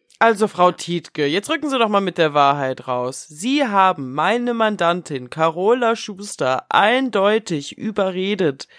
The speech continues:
Speaker 1: hier die Schuld auf
Speaker 2: Das
Speaker 1: sich
Speaker 2: ist
Speaker 1: zu
Speaker 2: stark.
Speaker 1: nehmen.
Speaker 2: Das ist echt witzig. Cool. Hab ich noch gar nicht drüber nachgedacht, ja. <laughs> Sehr spannend.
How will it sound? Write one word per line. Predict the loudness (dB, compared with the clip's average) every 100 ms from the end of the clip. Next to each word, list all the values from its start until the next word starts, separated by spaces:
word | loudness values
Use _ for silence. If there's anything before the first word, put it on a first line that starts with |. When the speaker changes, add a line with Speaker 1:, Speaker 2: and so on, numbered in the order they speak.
| _ _
Speaker 1:
hier | 0 0
die | 0
Schuld | 2 2 2
auf | 4 4 2
Speaker 2:
Das | -2
Speaker 1:
sich | -4
Speaker 2:
ist | -4
Speaker 1:
zu | -6
Speaker 2:
stark. | -4 -4 -6
Speaker 1:
nehmen. | -12 -18 _ _ _ -20
Speaker 2:
Das | -18 -16
ist | -14 -12
echt | -14 -14
witzig. | -18 -14 -12 -12 -12 -18 _ _ -16 -4
Cool. | 2 4 6 4 -2 _ _ _ _
Hab |
ich | -10
noch | -8 -6
gar | -4 -2
nicht | -4 -4
drüber | -2 0
nachgedacht, | 0 -2 -6 -6 -8 -8
ja. | -6 -6 _ _ _ _ _
<laughs> | -10 -2 -2 0 -4 -4 -6 -6 -8 _ _ _ -8
Sehr | 2 2
spannend. | 2 0 0 0 -6